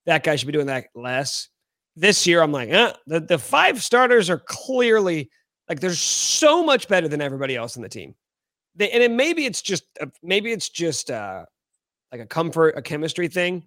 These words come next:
right? Like, Ernest is probably one of the five most talented players on the team, whatever. But he doesn't know how to play with the rest of the guys yet. Like, those five, like, I just don't mess with it. If you could tell me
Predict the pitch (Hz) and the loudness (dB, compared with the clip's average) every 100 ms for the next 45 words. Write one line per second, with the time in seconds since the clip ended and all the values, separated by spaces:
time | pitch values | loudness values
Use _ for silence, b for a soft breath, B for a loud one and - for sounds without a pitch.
0 | _ _ _ _ _ _ _ 170 170 170 | _ _ _ _ _ _ _ 2 6 6
1 | 165 233 226 196 - 160 - _ _ - | 4 4 4 4 -2 -6 -8 _ _ -2
2 | 240 202 165 139 147 139 127 120 110 _ | 2 4 2 -2 -4 -4 -4 -8 -12 _
3 | _ _ _ _ _ 156 _ - 196 180 | _ _ _ _ _ _ _ 0 2 4
4 | 160 143 - 185 160 156 135 - 131 131 | 2 -2 2 6 6 4 0 -8 -20 -4
5 | 170 160 135 - - 175 165 156 143 139 | 0 0 0 -8 -6 -2 0 -2 -4 -8
6 | 131 147 139 131 123 123 127 113 120 139 | -8 -6 -6 -6 -8 -12 -12 -14 -8 -4
7 | 123 85 53 _ _ _ _ 165 175 226 | -4 -6 -14 _ _ _ _ 0 4 4
8 | 180 185 175 156 143 147 131 123 123 - | 4 2 2 0 0 -2 -2 -4 -6 -8
9 | 113 117 113 110 110 131 226 240 - 202 | -10 -6 -6 -8 -8 2 2 4 4 6
10 | 208 214 b b - 160 175 175 - - | 4 2 b b -6 0 0 0 -4 4
11 | 202 214 208 - 165 160 - 131 113 139 | 6 6 2 -2 0 0 -2 -8 -8 -10
12 | 190 233 247 - 226 214 202 | -10 -10 -8 0 0 2 -2